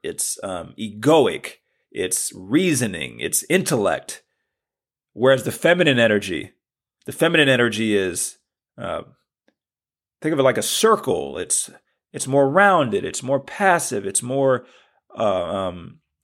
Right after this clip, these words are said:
accepting, it's more intuitive, it's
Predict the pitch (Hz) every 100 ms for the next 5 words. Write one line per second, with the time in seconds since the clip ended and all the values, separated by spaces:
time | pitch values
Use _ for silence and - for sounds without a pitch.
0 | _ 131 - - 226 226 127 98 87 90
1 | - 123 135 131 120 - 151 131 - 240
2 | 190 110 87 80 98 95